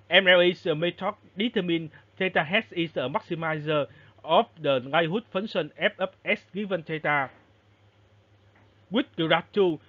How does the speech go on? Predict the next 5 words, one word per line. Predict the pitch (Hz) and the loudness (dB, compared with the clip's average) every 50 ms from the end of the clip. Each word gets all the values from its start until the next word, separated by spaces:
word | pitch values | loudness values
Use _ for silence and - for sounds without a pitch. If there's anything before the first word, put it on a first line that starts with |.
| - _ _ _ _ _ _ _ _ _ | -20 _ _ _ _ _ _ _ _ _
theta | - 196 196 190 202 180 175 170 160 151 - _ _ - _ _ _ _ _ _ _ - | 0 0 2 4 4 4 4 4 2 0 -6 _ _ -20 _ _ _ _ _ _ _ 2
when | 196 202 202 190 - - _ _ | 4 6 6 6 2 -4 _ _
S | 185 226 233 - - | -2 -2 -2 -2 -2
is | 196 185 185 180 156 156 147 - | -2 -2 -2 -2 -2 -4 -6 -2
evaluated | - 160 156 147 151 185 220 220 - 147 135 | -2 -2 -2 0 0 0 0 0 -2 -6 -10